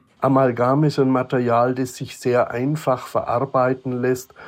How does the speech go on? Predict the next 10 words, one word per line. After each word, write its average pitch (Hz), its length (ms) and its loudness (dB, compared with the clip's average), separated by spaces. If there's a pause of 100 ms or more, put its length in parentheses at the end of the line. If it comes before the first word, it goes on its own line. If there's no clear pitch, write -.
(120)
auch 120 260 0
wenn 123 160 0
der 120 100 0
Patient 123 640 -2
während 113 320 -2
der 120 40 -2
Behandlung 110 680 -2
den 92 200 -6
Kopf - 300 -2
bewegt. 123 580 -2